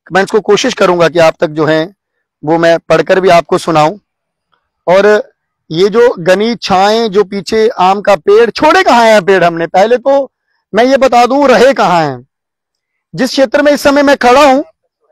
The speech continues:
यहाँ पर कोई मैं नया नहीं, मतलब यहाँ पर पहुंचा हूं, मैं इससे पहले बड़ी बार आता था। और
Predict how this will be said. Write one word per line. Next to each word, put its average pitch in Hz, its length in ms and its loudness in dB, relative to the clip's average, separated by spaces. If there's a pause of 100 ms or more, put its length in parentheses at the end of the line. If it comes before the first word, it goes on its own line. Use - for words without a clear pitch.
(200)
यहाँ 220 260 2
पर 269 160 0
कोई 277 220 0
मैं 269 380 2
नया 220 340 4
नहीं, 247 340 0
मतलब 233 320 -2
यहाँ 220 400 2
पर 220 120 -2
पहुंचा 202 360 -2
हूं, 226 80 2
मैं 220 100 -2
इससे 214 200 -4
पहले 208 300 0
बड़ी 214 180 -2
बार 202 180 2
आता 185 240 2
था। 180 120 0 (720)
और 262 260 4